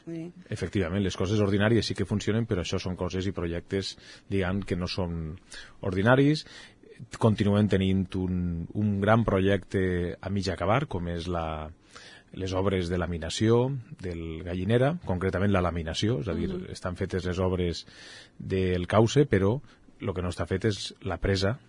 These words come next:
Speaker 2: que és lo que necessitem.
Speaker 1: De tota
Speaker 2: I
Speaker 1: manera, en les últimes pluges el Gallinera s'ha portat molt bé, com feia molts anys que no ho havíem vist. O sigui, que lo que s'ha fet fins ara, efectivament, està funcionant.
Speaker 2: Sí, però s'ha demostrat també que fa falta eixa presa perquè com,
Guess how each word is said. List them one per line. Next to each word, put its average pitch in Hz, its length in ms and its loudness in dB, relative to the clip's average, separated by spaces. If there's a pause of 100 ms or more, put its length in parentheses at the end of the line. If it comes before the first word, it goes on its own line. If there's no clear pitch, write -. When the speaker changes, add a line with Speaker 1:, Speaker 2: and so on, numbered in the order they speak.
(140)
Speaker 2:
que - 100 -6
és 92 80 -4
lo 87 120 -6
que 82 360 -8
necessitem. 104 680 0 (500)
Speaker 1:
De 202 80 -8
tota 247 100 2
Speaker 2:
I 254 140 10
Speaker 1:
manera, 262 500 2
en 196 140 -6
les 190 180 -6
últimes 240 360 -4
pluges 202 400 -6
el 233 100 -6
Gallinera 175 400 -6
s'ha 220 120 -10
portat 175 440 -8 (380)
molt 165 720 -4
bé, 190 160 -2
com 208 180 -6
feia 202 220 -4
molts 208 400 -2
anys 196 400 -4 (420)
que 202 100 -8
no 190 120 -2
ho 180 80 -2
havíem 185 260 -6
vist. 180 240 -8
O 170 60 -14
sigui, 170 240 -6
que - 100 -6
lo 185 140 0
que 208 100 0
s'ha - 140 2
fet 226 160 0
fins 226 280 -2
ara, 226 280 2 (340)
efectivament, 190 540 -2
està 226 200 -4
funcionant. 185 540 -6 (400)
Speaker 2:
Sí, - 220 2
però 101 160 4
s'ha 104 120 2
demostrat 104 400 2
també 104 220 2
que 110 120 -4
fa 92 120 -4
falta 87 240 -2
eixa 87 220 -2
presa 101 260 -2
perquè 95 280 -4
com, 85 280 -4